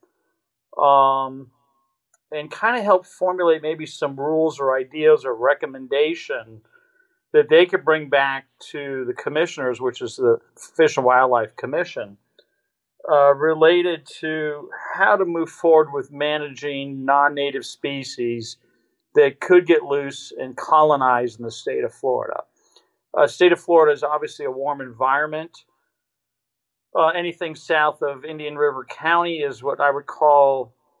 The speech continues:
the citrus belt, so where orange trees were planted through the last hundred plus years. And things can live.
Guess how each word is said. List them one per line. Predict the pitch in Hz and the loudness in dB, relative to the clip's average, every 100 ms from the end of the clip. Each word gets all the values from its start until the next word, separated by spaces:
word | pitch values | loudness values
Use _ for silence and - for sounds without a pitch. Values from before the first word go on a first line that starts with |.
| _ - | _ -14
the | 135 | -14
citrus | - 170 - 147 - | -4 -4 -2 -10 -6
belt, | 147 135 156 - _ | 2 2 2 -2 _
so | - 147 | -4 -2
where | 131 135 139 - | -2 -2 -4 -2
orange | 160 165 - | -2 -2 -6
trees | - 143 | -10 -10
were | 123 | -8
planted | 135 - 143 139 139 | -8 -4 0 0 -2
through | 147 | -12
the | 131 | -6
last | 135 131 131 - - _ | 0 2 2 0 -18 _
hundred | 160 143 135 | -6 -4 -6
plus | - 135 127 - | -2 -2 -2 -8
years. | 147 156 147 117 107 - _ _ _ _ _ _ _ - | -6 2 2 2 -6 -20 _ _ _ _ _ _ _ -4
And | 165 160 | -2 0
things | 202 226 240 | 2 2 0
can | - 185 160 | -2 -2 2
live. | 165 185 151 110 | 6 8 8 4